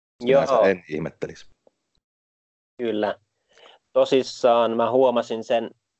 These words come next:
Speaker 1: tai siis, ää, tuolla, ää, Networkissa oli tehty tämmönen pieni dokumentti tosta edellisestä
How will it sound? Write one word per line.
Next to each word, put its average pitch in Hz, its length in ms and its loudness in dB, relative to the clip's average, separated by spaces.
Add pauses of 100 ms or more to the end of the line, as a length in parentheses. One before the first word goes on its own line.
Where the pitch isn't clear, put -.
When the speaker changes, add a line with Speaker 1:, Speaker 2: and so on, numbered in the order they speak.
(380)
Speaker 1:
tai 117 140 -4
siis, 120 300 -6
ää, 117 220 0
tuolla, 113 420 0 (340)
ää, 104 260 -4
Networkissa 110 760 0
oli 101 300 -2 (100)
tehty 101 300 -10
tämmönen 104 320 -8 (500)
pieni 107 440 0
dokumentti 98 580 -2
tosta 92 240 -6
edellisestä 98 680 -2